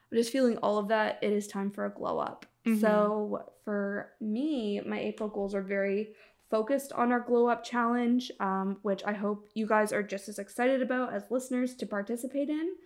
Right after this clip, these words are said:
Speaker 1: But my April goals are really all part of that. So I want to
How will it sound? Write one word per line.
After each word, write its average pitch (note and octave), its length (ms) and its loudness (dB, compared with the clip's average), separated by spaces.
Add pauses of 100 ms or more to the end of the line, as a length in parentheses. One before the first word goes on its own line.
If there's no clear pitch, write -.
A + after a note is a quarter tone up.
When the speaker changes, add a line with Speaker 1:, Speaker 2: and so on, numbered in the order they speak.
(420)
Speaker 1:
But A3 260 6
my G#3+ 100 2
April A3 320 2
goals G#3+ 280 2
are G#3 80 0
really G3+ 540 -2 (200)
all G3+ 120 4
part G3+ 260 -2
of G3+ 140 -2
that. F#3+ 340 -2
So G#3+ 100 -2
I G#3+ 60 2
want G3+ 260 0
to G#3+ 220 0